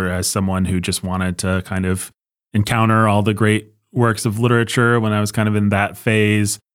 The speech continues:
Could never get through it, did get hung up on,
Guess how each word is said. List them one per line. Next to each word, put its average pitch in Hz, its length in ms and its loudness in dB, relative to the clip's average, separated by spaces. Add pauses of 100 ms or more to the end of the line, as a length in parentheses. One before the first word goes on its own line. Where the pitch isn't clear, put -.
(180)
Could 135 120 0
never 123 200 4
get 117 160 0
through 110 320 4
it, 110 200 -2
did 110 260 2
get 104 320 0 (360)
hung 107 300 0
up 104 260 0
on, 101 460 2